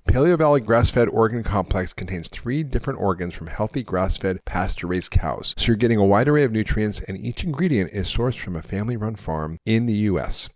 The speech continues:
It's then gently freeze-dried in order to preserve as many of the nutrients as possible. The end result is an odorless, tasteless,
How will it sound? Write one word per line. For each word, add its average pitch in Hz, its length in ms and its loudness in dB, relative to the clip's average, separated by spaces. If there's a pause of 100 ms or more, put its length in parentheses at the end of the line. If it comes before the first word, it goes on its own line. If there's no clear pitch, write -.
It's - 160 -4
then 104 300 -2
gently 131 400 2
freeze-dried 113 560 4
in 117 80 0
order 101 240 4
to - 80 -8
preserve 95 400 -2
as 85 180 -4
many 104 360 0
of 123 80 0
the 120 60 0
nutrients 101 360 -4
as 87 80 -6
possible. - 580 -4
The 110 120 2
end 131 120 4
result 123 460 2
is 90 120 0
an 92 100 -4
odorless, 113 520 2 (120)
tasteless, 101 520 0